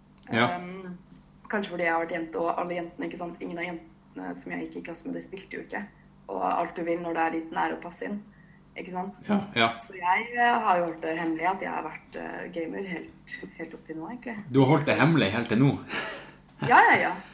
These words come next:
Speaker 2: Og jeg tror det er derfor jeg har fått så jævlig, eh, sånn, jeg har blitt så gira på det, da, fordi som, som jeg sa i stad, at plutselig så fikk jeg positiv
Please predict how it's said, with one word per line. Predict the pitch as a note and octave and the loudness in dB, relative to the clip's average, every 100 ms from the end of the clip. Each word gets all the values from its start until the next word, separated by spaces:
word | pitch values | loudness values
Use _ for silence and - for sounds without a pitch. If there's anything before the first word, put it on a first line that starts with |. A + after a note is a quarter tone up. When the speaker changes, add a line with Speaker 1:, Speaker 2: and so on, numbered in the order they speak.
| - - - - - | -20 -20 -20 -20 -2
Speaker 2:
Og | A3+ | -2
jeg | B3+ | 2
tror | C4+ | 4
det | B3+ | 4
er | A3+ | 4
derfor | G#3 A3 | 0 2
jeg | A3+ | 4
har | A#3 | 2
fått | A3+ - | -4 -4
så | G#3+ G#3 | -2 4
jævlig, | G3+ F3 E3 F3 - - - - | 6 6 4 -2 -4 -6 -12 -8
eh, | - F3 F3 - - | -4 -2 -2 -4 -6
sånn, | - F3 E3+ E3+ | -6 -6 -6 -10
jeg | - - - F#3 | -16 -20 -4 -2
har | |
blitt | F#3 F#3+ | -2 -4
så | - F#3+ | -4 -4
gira | F3+ E3 D#3 | -4 -2 -2
på | D#3 | -4
det, | - | 2
da, | C#4+ C4+ | 4 2
fordi | - F#3+ E3+ F3 - - - | 0 -4 -2 -4 -10 -20 -14
som, | - G#3 G#3 - | -4 -4 -4 -8
som | - F#3+ | 2 4
jeg | F#3+ | 4
sa | G3 F#3 | 2 2
i | F#3+ | 2
stad, | A#3 G#3+ F#3 - | 6 6 4 -2
at | - - - - - - - | -14 -20 -20 -20 -20 -20 -6
plutselig | B3 - - F#3 | -4 -2 -2 -2
så | F3+ | -4
fikk | - D#3+ | -6 0
jeg | D3+ D#3 D#3+ E3 - | 2 2 0 -6 -10
positiv | E3 - D#3+ | -8 -4 -6